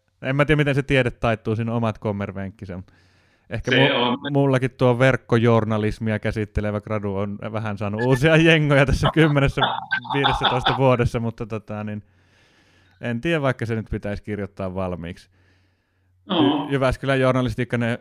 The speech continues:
Speaker 1: hyväksyy ilmeisesti aika matalan kynnyksen tieteen, että sinne voisi semmoisen niinku kuvailman tästä omasta elämästä ja kokemuksista media-alalla kirjoittaa, niin se varmaan menisi ihan
Speaker 2: Joo.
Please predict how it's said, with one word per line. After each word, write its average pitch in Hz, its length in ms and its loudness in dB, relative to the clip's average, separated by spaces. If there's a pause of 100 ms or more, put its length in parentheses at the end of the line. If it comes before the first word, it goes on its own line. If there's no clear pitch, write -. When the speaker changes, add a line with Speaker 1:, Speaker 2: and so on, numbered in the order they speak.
(160)
Speaker 1:
hyväksyy 113 440 -4
ilmeisesti 101 320 -8
aika 98 240 -8 (220)
matalan 101 380 -6
kynnyksen 107 560 -6
tieteen, 104 520 -4 (160)
että 101 160 -12
sinne 104 240 -10
voisi 104 220 -6
semmoisen 95 340 -10
niinku 92 260 -10 (600)
kuvailman 135 540 6
tästä 147 280 2
omasta 160 440 4
elämästä 139 500 2
ja 120 80 2
kokemuksista 113 640 -2
media-alalla 104 560 -2
kirjoittaa, 101 500 -6
niin 87 120 -18
se 98 120 -18
varmaan 95 360 -14
menisi 87 360 -20 (880)
ihan 110 280 -8
Speaker 2:
Joo. - 80 2